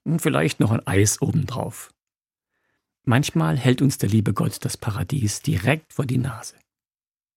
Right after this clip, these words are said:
Ja, ich weiß, man kann auch im Paradies mit anderen Leuten ins Gehege kommen. Das steht schon in der Bibel. Wenn wir Deutschen alle zum Urlaub im eigenen Land bleiben, kann das ein bisschen eng werden und stressig.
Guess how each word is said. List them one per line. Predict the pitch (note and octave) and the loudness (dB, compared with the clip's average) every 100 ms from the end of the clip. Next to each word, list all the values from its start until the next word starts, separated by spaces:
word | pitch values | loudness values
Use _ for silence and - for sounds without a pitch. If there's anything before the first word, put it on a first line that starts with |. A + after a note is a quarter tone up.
| _ _ - - - | _ _ -20 -20 -2
Ja, | C3 C#3+ | 2 2
ich | C3 | 4
weiß, | C3 C#3+ - - - - | 2 0 -10 -16 -18 -2
man | - A#2 | 2 2
kann | - D#3 G3+ | 4 2 4
auch | D3 D3+ | 4 6
im | C3+ B2 | 6 4
Paradies | B2 A2+ A2 A#2+ C#3 | 4 4 4 4 4
mit | B2+ - | 4 4
anderen | C3 C3 B2 | 4 6 6
Leuten | A#2 A#2+ A#2+ | 6 6 8
ins | A#2 A2 | 6 6
Gehege | A#2 A#2 D#3+ A2+ | 8 8 10 6
kommen. | - - F2 _ _ _ _ | 2 -4 -6 _ _ _ _
Das | C#3 - | -6 -2
steht | C3+ - | -2 0
schon | E3 | 0
in | D#3 | 2
der | C#3 | 6
Bibel. | A#2+ F2+ - _ _ _ _ _ _ _ - - | 6 4 -4 _ _ _ _ _ _ _ -16 2
Wenn | B2+ B2+ | 6 8
wir | C#3 | 6
Deutschen | C#3 D3+ F3 - F#3+ - | 6 4 4 2 0 2
alle | C#3+ E3 | 2 2
zum | - C#3 | 0 0
Urlaub | - D#3+ E3+ C#3+ | 4 4 6 4
im | B2+ | 2
eigenen | - D#3 F#3+ B2 | 2 2 4 4
Land | F#2+ F2+ F2+ | 4 2 -2
bleiben, | - F#2 G#2 D3 F3+ | 0 2 4 2 0
kann | - C3+ E3+ G3+ | 0 0 2 0
das | F#3 E3 | -2 -4
ein | E3+ E3 | -2 -2
bisschen | - D3+ - C#3 C3 | 0 -4 -2 -2 2
eng | B2 D3 D#3+ | 4 6 6
werden | D#3+ D#3 D#3+ | 2 2 2
und | C#3 | 0
stressig. | - - G#2+ - - - | 0 -4 -8 -8 -10 -12